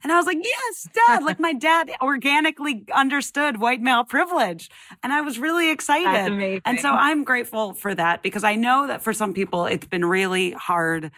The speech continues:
Speaker 1: especially with Trump, especially maybe even with QAnon stuff,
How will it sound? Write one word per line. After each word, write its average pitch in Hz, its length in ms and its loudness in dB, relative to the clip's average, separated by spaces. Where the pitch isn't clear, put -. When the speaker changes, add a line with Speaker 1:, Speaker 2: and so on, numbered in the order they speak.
Speaker 1:
especially 240 580 0
with 202 200 -4
Trump, 190 320 0
especially 214 400 -4
maybe 208 260 -2
even 175 220 -2
with 165 180 -6
QAnon 208 520 -2
stuff, 180 360 -2